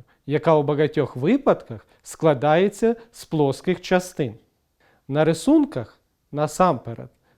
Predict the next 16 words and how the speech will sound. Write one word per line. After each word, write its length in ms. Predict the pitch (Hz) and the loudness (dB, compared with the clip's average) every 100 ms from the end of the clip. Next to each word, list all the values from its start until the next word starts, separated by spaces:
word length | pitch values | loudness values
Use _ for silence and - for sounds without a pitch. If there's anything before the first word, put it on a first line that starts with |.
| - | -8
намагаються 640 | 147 147 151 220 233 214 | -4 0 4 4 2 -2
зобразити 840 | 165 175 160 156 143 196 196 208 208 _ _ - _ | -2 0 0 0 0 -2 -2 -4 -4 _ _ -20 _
поверхню 760 | 180 202 254 180 - - 117 - | 2 6 6 6 2 -12 -18 -4
об'єкта, 680 | 170 135 143 131 - - 120 _ _ | -4 -2 -2 -4 -6 -16 -20 _ _
а 120 | 143 | 0
ваш 200 | 151 170 | 4 2
життєвий 480 | 143 165 - 170 165 | 0 -2 0 2 0
досвід 680 | 139 226 302 - 131 113 - - - | 4 4 4 0 -8 -10 -12 -20 -4
дає 440 | 131 160 196 196 - - | 0 2 2 0 -4 -6
змогу 840 | 160 147 170 220 294 254 139 131 - - | -6 -2 2 4 6 4 0 -4 -6 -4
за 180 | 139 160 | 0 0
деталями 580 | 185 185 214 202 190 | 0 4 4 4 0
поверхні 640 | 185 190 185 262 269 - 156 | 0 0 2 4 2 -2 -4
побачити 640 | - 165 220 233 240 214 | -2 2 2 2 -2 -6
предмет 520 | 214 220 196 170 196 170 | -2 0 0 2 2 2
загалом. 600 | 185 185 208 202 131 | 2 4 4 4 2